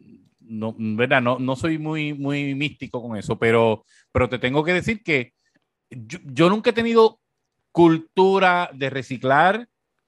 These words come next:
mucho menos de reutilizar, porque es una forma de reciclar. Eh, nada, o sea, <laughs>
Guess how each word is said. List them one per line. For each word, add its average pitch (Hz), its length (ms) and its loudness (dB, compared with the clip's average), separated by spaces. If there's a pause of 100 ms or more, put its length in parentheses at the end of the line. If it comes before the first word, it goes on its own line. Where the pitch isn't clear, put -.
(180)
mucho 117 380 -4
menos 127 280 -4
de 123 220 -4
reutilizar, 110 920 -2
porque - 200 -12
es 110 60 -8
una 110 160 -8
forma 113 220 -10
de 107 60 -6
reciclar. 101 480 -8 (540)
Eh, 95 480 -4
nada, 123 540 0
o - 40 -20
sea, 107 220 -2
<laughs> - 340 -4